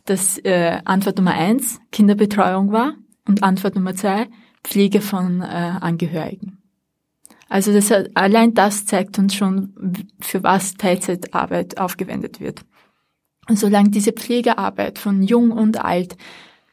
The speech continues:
auf ein Geschlecht quasi abgewälzt wird, hat das enorme Auswirkungen. Auch die O E C D hat sich das angeschaut mit Minuten. Das finde ich nämlich viel stärker als den Gender Pay Gap.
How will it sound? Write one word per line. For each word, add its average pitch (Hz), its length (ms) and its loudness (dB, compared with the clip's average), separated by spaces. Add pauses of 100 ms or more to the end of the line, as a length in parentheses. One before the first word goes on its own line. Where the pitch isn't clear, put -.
auf 202 160 -4
ein 202 220 4
Geschlecht 202 600 0
quasi 180 460 -4
abgewälzt 196 640 -2
wird, 208 180 0
hat 190 160 -6
das - 160 -10
enorme 175 420 -2
Auswirkungen. - 600 -8
Auch 180 160 -2
die 220 140 0
O 214 80 4
E 208 100 4
C 214 140 -2
D 202 220 2
hat 185 140 0
sich 180 120 -10
das 175 180 -8
angeschaut 165 420 -8
mit 185 160 -4
Minuten. 202 420 2
Das 202 160 -8
finde 226 180 2
ich 220 100 -2
nämlich 214 300 0
viel 214 240 0
stärker - 480 -6
als 160 140 -8
den 175 120 -8
Gender 147 300 -6
Pay - 220 -12
Gap. - 280 -18